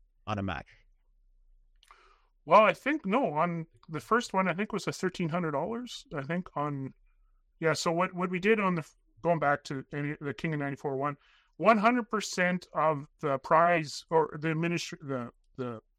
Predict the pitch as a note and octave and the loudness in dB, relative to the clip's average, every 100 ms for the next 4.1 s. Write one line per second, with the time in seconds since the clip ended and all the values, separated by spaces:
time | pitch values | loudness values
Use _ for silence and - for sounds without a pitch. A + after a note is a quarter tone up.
0 | - F#3 F3+ D3+ C#3+ C#3+ C3 D3+ D#3+ C#3+ | 0 0 2 0 0 0 -2 2 2 0
1 | C3+ C#3+ D#3+ B2 A#2 _ _ _ - C3+ | -2 -4 -4 -6 -8 _ _ _ -14 -10
2 | C#3 - C#3+ C#3+ F#3+ A3+ B3 - _ _ | -8 -4 -2 0 0 0 -4 -6 _ _
3 | _ - G3 G#3 - - - G3+ F#3 F3 | _ -2 0 0 -8 -20 -6 -2 0 -2